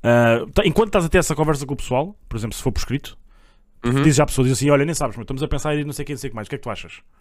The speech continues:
Speaker 1: Mas assim, o que é que tu achas? Porque assim, tu já tens a cabeça feita, tu sabes que queres ir e vais.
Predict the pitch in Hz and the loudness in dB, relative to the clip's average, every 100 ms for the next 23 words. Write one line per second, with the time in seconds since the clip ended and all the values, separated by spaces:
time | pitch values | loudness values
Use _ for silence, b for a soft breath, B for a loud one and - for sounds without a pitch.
0 | _ _ 147 151 151 170 180 - 113 - | _ _ 0 2 2 2 0 0 -2 -2
1 | 95 - B B - 175 143 165 165 175 | -6 -12 B B 2 2 2 2 2 2
2 | 180 190 220 156 110 - - 120 156 147 | 2 2 2 0 -4 -10 -10 -2 0 0
3 | - 190 170 202 202 233 196 147 | 0 0 0 0 0 2 2 0